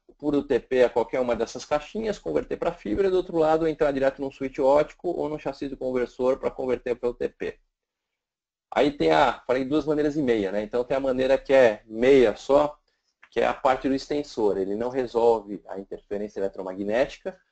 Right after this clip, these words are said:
mas ele resolve a limitação de distância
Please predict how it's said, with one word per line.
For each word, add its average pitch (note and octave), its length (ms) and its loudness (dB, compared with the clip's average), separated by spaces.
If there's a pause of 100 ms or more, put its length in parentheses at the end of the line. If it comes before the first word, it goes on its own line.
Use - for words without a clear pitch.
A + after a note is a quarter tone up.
(360)
mas D3+ 640 -2
ele C#3+ 220 -2
resolve C3+ 800 2 (240)
a B2 80 0
limitação C3 580 -2
de C#3 100 0
distância C#3 680 -4